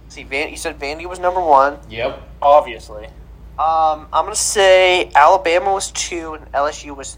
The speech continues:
Speaker 1: three.
Speaker 3: No and no.
Speaker 2: No.
Speaker 1: Oh, interesting.
Speaker 3: Can you name who was last?
Speaker 2: L S U,
Speaker 1: Who was
Speaker 2: oh,
Speaker 1: last?
Speaker 2: who's last? Florida.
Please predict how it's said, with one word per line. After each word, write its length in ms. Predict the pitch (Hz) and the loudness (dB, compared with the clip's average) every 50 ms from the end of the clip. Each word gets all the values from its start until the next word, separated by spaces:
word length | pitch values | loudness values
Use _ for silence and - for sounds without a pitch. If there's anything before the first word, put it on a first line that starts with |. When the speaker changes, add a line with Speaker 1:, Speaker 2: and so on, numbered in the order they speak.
| - - | -20 -20
Speaker 1:
three. 400 | 131 123 123 101 71 69 - - - - - - - - - - - - - - - - - - - - - 120 | -18 -16 -16 -16 -16 -16 -18 -20 -20 -20 -20 -20 -20 -20 -20 -20 -20 -20 -20 -20 -20 -20 -20 -20 -20 -20 -20 -10
Speaker 3:
No 300 | 123 131 143 147 151 147 | 0 2 2 4 2 0
and 180 | - 120 117 113 | -4 -10 -12 -12
no. 260 | 117 117 107 - - - - - - - - | -10 -10 -10 -12 -14 -18 -20 -20 -20 -20 -20
Speaker 2:
No. 200 | 98 92 90 - - - | -20 -18 -18 -20 -20 -20
Speaker 1:
Oh, 220 | - 254 311 - - | -16 -14 -14 -14 -14
interesting. 480 | - - - - - - - - - - - - - - - - - - - - - - - - - - - - - - - - | -14 -16 -18 -18 -18 -18 -18 -18 -20 -20 -20 -20 -20 -20 -20 -20 -20 -20 -20 -20 -20 -20 -20 -20 -20 -20 -20 -20 -20 -20 -20 -20
Speaker 3:
Can 120 | - 165 175 | -12 -8 -8
you 100 | 175 170 | -8 -6
name 260 | 165 175 175 180 180 175 | -2 -2 -2 -2 -2 -4
who 120 | 175 170 | -8 -6
was 220 | 165 156 147 - | -6 -6 -8 -8
last? 540 | 113 117 139 160 147 - - - - - - - - - - - | -8 -6 -4 -4 -4 -4 -6 -12 -18 -18 -18 -20 -20 -20 -12 -2
Speaker 2:
L 200 | 147 147 160 160 | 0 4 4 6
S 60 | 156 | 4
U, 80 | 156 151 | 4 2
Speaker 1:
Who 60 | 151 | 2
was 100 | 147 143 | 2 4
Speaker 2:
oh, 140 | 147 135 101 | 4 4 6
Speaker 1:
last? 320 | 104 107 110 127 160 190 | 6 8 8 8 6 6
Speaker 2:
who's 80 | - 151 | 6 4
last? 480 | 151 165 190 220 262 254 - - - - 139 - - - | 4 4 4 4 2 -2 -6 -12 -16 -18 -18 -18 -16 0
Florida. 500 | - 208 202 190 170 143 123 - - - | 4 6 8 8 6 4 0 -2 -4 -10